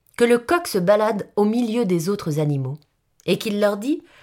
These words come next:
Je suis le plus fort, je suis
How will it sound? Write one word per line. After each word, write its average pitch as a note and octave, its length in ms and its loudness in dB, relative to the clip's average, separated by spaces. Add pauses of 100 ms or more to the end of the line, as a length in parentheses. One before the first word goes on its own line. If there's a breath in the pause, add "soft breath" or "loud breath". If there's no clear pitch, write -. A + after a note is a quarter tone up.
(160 soft breath)
Je C#4 360 4
suis G4+ 640 4
le D#4 180 0
plus B3 260 -4
fort, - 640 -4
je C4+ 320 4
suis - 280 -2